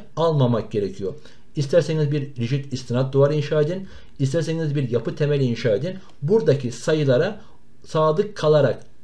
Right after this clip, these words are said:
gömme derini, temelinizi, gömme derinliğini buna göre belirleyiniz. Çocuklar şuradaki haritanın daha yeni bir harita olduğunu ifade etmiştim. Bakınız burada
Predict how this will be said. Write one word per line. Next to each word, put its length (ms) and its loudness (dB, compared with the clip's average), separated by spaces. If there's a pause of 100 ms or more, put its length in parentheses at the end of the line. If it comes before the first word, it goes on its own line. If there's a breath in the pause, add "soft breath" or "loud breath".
(180)
gömme 460 4
derini, 340 2
temelinizi, 680 4 (300 loud breath)
gömme 400 6
derinliğini 560 2
buna 160 6
göre 340 2 (180)
belirleyiniz. 560 0 (340 loud breath)
Çocuklar 260 2
şuradaki 440 0
haritanın 520 -2
daha 160 0
yeni 300 0
bir 100 2
harita 380 0
olduğunu 340 2
ifade 280 2
etmiştim. 400 -4 (320 loud breath)
Bakınız 440 0
burada 320 0